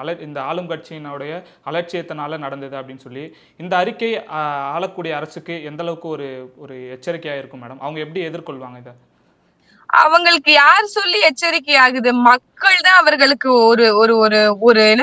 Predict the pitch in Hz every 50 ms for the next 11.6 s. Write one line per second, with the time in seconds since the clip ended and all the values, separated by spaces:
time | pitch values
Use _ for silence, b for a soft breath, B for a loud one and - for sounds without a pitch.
0 | 285 - 277 226 220 220 226 240 - - 247 277 302 330 330 359 339 294 233 -
1 | 254 240 277 247 - 254 247 247 247 240 220 202 220 220 220 190 180 185 185 180
2 | - - - _ b b b b b b _ _ - - 190 233 254 233 285 269
3 | 285 269 277 269 269 254 262 269 285 311 359 349 311 285 285 302 294 269 233 226
4 | 226 226 233 254 269 294 311 339 339 320 302 285 294 330 - - 330 - _ _
5 | - 226 233 247 277 294 320 320 311 294 294 302 320 - 339 320 311 - 277 269
6 | - - 240 254 254 254 247 _ 311 330 - 247 247 240 254 277 302 294 285 262
7 | 254 240 247 233 233 - - - 262 240 226 226 262 - - 143 180 220 233 240
8 | 233 226 226 - 220 208 214 226 208 226 220 208 208 226 269 294 254 220 240 254
9 | 277 302 320 311 302 262 247 254 247 240 233 247 269 254 247 233 - 240 226 220
10 | 220 226 - 202 202 214 208 208 185 185 190 202 196 196 - _ B B B B
11 | _ - 247 240 254 285 285 262 311 302 311